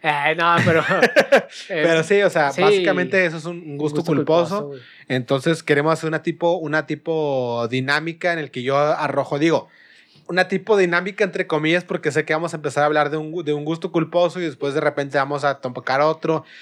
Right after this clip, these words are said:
Speaker 2: y así, pero queremos ir ordenadamente, que digo, entre
Speaker 1: Intentaremos
Speaker 2: comillas,
Speaker 1: ir
Speaker 2: intentaremos,
Speaker 1: ordenadamente.
Speaker 2: porque sé que una cosa nos va a llevar a otra. Yo voy a tocar un,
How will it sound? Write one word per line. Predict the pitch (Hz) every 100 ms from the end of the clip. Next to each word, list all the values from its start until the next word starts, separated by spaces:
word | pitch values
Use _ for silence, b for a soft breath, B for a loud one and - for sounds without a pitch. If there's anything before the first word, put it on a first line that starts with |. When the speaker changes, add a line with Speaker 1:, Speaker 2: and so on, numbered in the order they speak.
| B
Speaker 2:
y | -
así, | 147 147 262
pero | 220 165
queremos | 156 151 170 160
ir | 180 - _ _ -
ordenadamente, | 185 160 143 151 156 160 151 165
que | 139
digo, | 135 110 - _
entre | - 123 - 120
Speaker 1:
Intentaremos | 214 196 165 185 151
Speaker 2:
comillas, | 147 151 147
Speaker 1:
ir | 156
Speaker 2:
intentaremos, | 151 151 160 160 180 160
Speaker 1:
ordenadamente. | 185 123 - 120 -
Speaker 2:
porque | 151 135
sé | 135
que | 131 160
una | 151 156 151 151 156 156 147
cosa | 156 143 143
nos | 131
va |
a |
llevar | 131 139 151
a |
otra. | 160 165 165 165 B B B B
Yo | 131 175
voy | 185
a | 185
tocar | 170 160 170
un, | 175